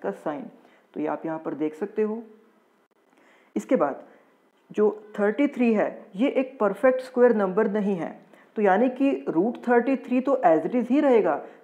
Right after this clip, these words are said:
पर जो सिक्सटीन है हमें पता है कि सिक्सटीन का root होता है फ़ोर, तो यानी कि हमने इस number को लिख दिया है root thirty three divide by four। अब इसके बाद इसके आगे plus minus का sign है,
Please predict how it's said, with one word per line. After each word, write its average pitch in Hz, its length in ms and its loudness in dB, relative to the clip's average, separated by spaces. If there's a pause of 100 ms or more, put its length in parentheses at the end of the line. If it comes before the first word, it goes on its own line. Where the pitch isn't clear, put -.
(120)
पर 269 260 4
जो 254 160 -2
सिक्सटीन 269 520 -2
है 262 220 0
हमें 214 300 4
पता 226 220 2
है 214 80 6
कि 220 160 -2
सिक्सटीन 240 480 -4
का 240 100 0
root 226 200 0
होता 214 220 -2
है 220 100 -2
फ़ोर, 196 340 0 (300)
तो 208 60 -2
यानी 202 280 2
कि 262 180 -2
हमने 202 480 -2 (180)
इस 208 200 -8
number 202 280 -2
को 202 140 0
लिख 180 180 -2
दिया 226 260 2
है 214 340 -2 (120)
root 247 360 -2
thirty 208 420 -2
three 226 260 -4 (240)
divide 170 420 2
by 165 160 4 (120)
four। 143 200 -10 (1080)
अब 180 180 0
इसके 233 240 -2
बाद 180 300 2 (500)
इसके 196 280 -2
आगे 226 300 6
plus 196 360 -2
minus 202 340 0
का 233 140 -2
sign 175 320 -6
है, 185 320 -10